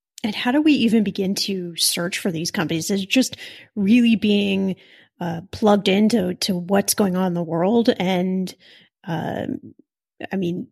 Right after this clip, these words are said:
even just the p-, products that, that we're using on a day-to-day basis?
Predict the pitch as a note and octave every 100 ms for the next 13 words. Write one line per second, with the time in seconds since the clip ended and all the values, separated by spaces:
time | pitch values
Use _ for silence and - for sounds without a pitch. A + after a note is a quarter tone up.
0 | - C4 B3+ B3+ A3 - A3 - - _
1 | - A#3 G#3+ A3 A3 - G3+ - - F#3+
2 | G3 F#3 F#3+ B3+ G#3+ F#3 F#3 F#3 F#3 E3+
3 | F3 F#3 A#3+ C4+ -